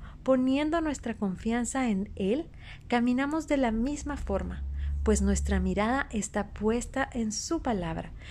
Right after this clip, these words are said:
llevándonos no solo a creer, sino a obedecer. Podemos decir que la fe es una sustancia que no proviene de nosotros, es dada por el Señor.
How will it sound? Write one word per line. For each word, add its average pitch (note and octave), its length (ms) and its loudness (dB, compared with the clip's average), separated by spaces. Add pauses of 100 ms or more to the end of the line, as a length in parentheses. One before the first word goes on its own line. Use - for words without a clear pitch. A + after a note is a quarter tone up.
(180)
llevándonos A#3+ 640 4
no B3 220 2
solo E4 340 2
a C#4+ 100 0
creer, A3 540 0
sino A#3 500 0
a C4+ 60 2
obedecer. D#3+ 640 -2 (720)
Podemos G#3+ 440 2
decir B3+ 360 -2
que A#3 100 -2
la F#3+ 160 0
fe C#4+ 380 0
es G#3+ 180 -4
una A3 220 0
sustancia G#3 720 -2
que G3 180 0
no F#3 400 0
proviene E3+ 560 -2
de E3+ 140 -2
nosotros, G3 640 -2 (340)
es A3+ 340 4
dada D4 380 2
por G3 160 0
el F3 140 -2
Señor. E3+ 400 -6